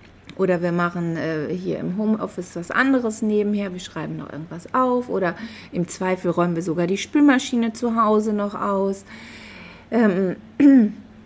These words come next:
so, und sind eigentlich gar nicht zu hundert Prozent bei dem anderen, ne? Tja, kann man jetzt nicht sagen, ne? Alles von früher ist besser,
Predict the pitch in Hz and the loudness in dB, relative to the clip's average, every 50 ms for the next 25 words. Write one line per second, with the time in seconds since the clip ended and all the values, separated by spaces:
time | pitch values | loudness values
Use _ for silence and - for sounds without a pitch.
0 | - - - - - - - - - - 196 202 196 - - 208 190 190 214 226 | -20 -20 -20 -20 -20 -20 -20 -20 -12 -2 2 2 4 4 4 2 2 4 4 4
1 | 240 226 - - 202 196 196 208 208 202 202 190 190 - - - 180 185 196 214 | 4 2 0 -2 -4 -2 -2 -2 -2 0 -2 -2 -2 -6 -6 -4 -2 -2 0 0
2 | 214 214 214 - - 190 180 170 190 185 185 185 185 180 180 - - - - 170 | 0 0 -2 -2 -6 -6 -4 -2 -2 -2 -2 -2 -4 -6 -8 -10 -12 -8 -8 -8
3 | 175 - - - 180 170 175 175 - - - - - - - - - - 175 165 | -8 -8 -6 -4 -2 -2 -2 -4 -6 -10 -18 -20 -20 -20 -20 -16 -10 -8 -6 -4
4 | 175 180 170 180 170 170 165 - - 160 - 170 165 160 147 - - - - - | -4 -4 -4 -4 -4 -6 -6 -6 -6 -6 -4 -4 -4 -6 -6 -8 -10 -12 -10 -8
5 | 160 185 214 226 220 208 - - - - - - - 190 - - - - - - | -6 -4 -4 -4 -4 -8 -10 -16 -20 -20 -20 -20 -18 -18 -18 -18 -18 -20 -20 -20
6 | - - - - - - - - - - - - - - - - - - - - | -20 -20 -20 -20 -20 -20 -20 -20 -20 -20 -20 -20 -20 -20 -20 -20 -20 -20 -20 -20
7 | - - - - - - - - - - - - - - - - - - - - | -20 -20 -20 -20 -20 -20 -20 -20 -20 -20 -20 -20 -20 -20 -20 -20 -20 -20 -20 -20
8 | - - - - - - - 180 170 - - - - - - - - - - - | -20 -20 -20 -14 -8 -4 -2 -2 -2 -4 -6 -10 -16 -20 -20 -20 -20 -20 -20 -20
9 | - - - - - - - 175 170 165 170 175 170 - - 180 180 - 196 190 | -20 -20 -20 -20 -14 -8 -4 -2 -2 0 0 -2 -2 -4 -6 -8 -6 -4 -4 -2
10 | 202 214 202 180 170 175 180 180 - 165 170 175 180 - - 180 175 - - - | -2 -2 -2 -2 -4 -4 -4 -6 -6 -6 -6 -6 -8 -8 -8 -8 -8 -8 -10 -8
11 | 175 170 156 - 160 170 - - - 202 240 - - 175 165 180 233 | -6 -6 -6 -6 -8 -12 -12 -8 -8 -8 -8 -6 -8 -8 -6 -6 -6